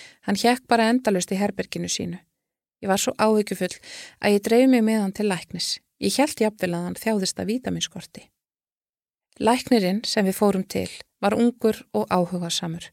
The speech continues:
var í aflýsingum fyrir gamla læknin okkar sem var í fríi. Hann var athugull og spurði Nonna margra spurninga.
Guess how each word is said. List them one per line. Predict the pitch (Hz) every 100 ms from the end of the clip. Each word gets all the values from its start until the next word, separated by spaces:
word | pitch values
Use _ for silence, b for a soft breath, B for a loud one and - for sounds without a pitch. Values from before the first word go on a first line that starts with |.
| _
var | -
í | 196
aflýsingum | - 208 190 - 180 175
fyrir | 185 185 -
gamla | 208 208 180
læknin | 190 - 175
okkar | 165 - 165
sem | 180
var | 175
í | 196
fríi. | - 190 175 - _ _ _ _ B B B -
Hann | 226
var | 233 -
athugull | 262 262 - 175 180 - - _
og | 214
spurði | - - 254 240
Nonna | 214 190 185
margra | 196 254 277 190
spurninga. | - 190 180 175 165 -